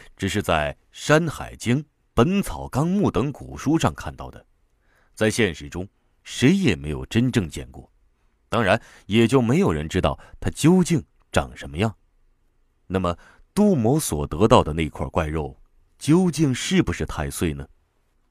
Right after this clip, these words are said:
自从一九九二年杜某发现那块怪肉以后，国内的生化、生理、动物、植物、细胞、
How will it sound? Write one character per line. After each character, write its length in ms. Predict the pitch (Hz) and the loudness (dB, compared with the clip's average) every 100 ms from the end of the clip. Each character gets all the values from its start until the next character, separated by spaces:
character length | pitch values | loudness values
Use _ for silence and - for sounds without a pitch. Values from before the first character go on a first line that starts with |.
| _ _ _ | _ _ _
自 320 | - 180 180 | -2 2 4
从 260 | 131 107 147 | 2 0 0
一 200 | 151 175 | 2 2
九 200 | 110 147 | 4 2
九 200 | - 58 | 0 -6
二 240 | 87 135 | 0 2
年 300 | 80 64 64 - _ _ | 0 -6 -12 -14 _ _
杜 180 | 110 107 | 2 2
某 220 | 92 69 | 2 -2
发 240 | 71 101 98 | 0 2 4
现 160 | 90 | 2
那 120 | 80 71 | -2 -6
块 160 | 73 | -10
怪 200 | - 85 | -2 -2
肉 180 | 71 69 | 0 -6
以 120 | 62 | -10
后， 280 | 60 92 69 _ _ - - _ | -6 -6 -6 _ _ -20 -20 _
国 260 | - 117 180 | 2 6 8
内 200 | 180 92 | 6 4
的 200 | 69 69 | 0 -6
生 320 | - 135 156 | 0 2 2
化、 320 | 143 85 - _ | 2 0 -2 _
生 440 | - - 185 185 | -4 0 2 2
理、 300 | 127 117 151 - _ | 0 -6 -12 -12 _
动 300 | 196 170 85 | 4 4 0
物、 240 | 101 120 _ _ | -6 -12 _ _
植 320 | - 170 139 | -6 4 4
物、 240 | 156 - - | 4 0 -10
细 320 | - - 117 | -12 -6 -6
胞、 260 | 123 92 | 0 2